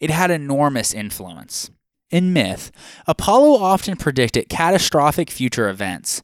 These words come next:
such as Oedipus's murder of his father. In reality, he more often advised petitioners on the best course of action for addressing their problems,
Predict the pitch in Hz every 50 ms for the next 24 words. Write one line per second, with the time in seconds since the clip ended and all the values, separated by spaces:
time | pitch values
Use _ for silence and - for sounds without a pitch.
0 | _ - - - - - - 180 160 - 147 139 - 143 151 - - 160 - -
1 | 135 113 113 110 110 117 117 113 110 104 101 98 - - - - 101 104 104 95
2 | 71 67 - - _ _ _ _ _ _ _ _ - 160 180 196 196 170 135 127
3 | 120 120 123 110 98 95 87 92 - _ - - - - - _ - 175 175 175
4 | 180 208 247 262 208 196 185 190 175 - - 202 185 156 127 117 123 117 117 120
5 | 113 - - 123 117 - 143 127 - - 120 110 104 101 98 110 113 113 107 98
6 | 104 113 117 117 - - - - 135 123 117 - - 101 92 92 101 104 104 -
7 | - - 95 90 - - - 131 123 113 113 117 113 117 113 - - 123 107 101
8 | 98 - - 101 98 98 101 - 95 85 73 - - - -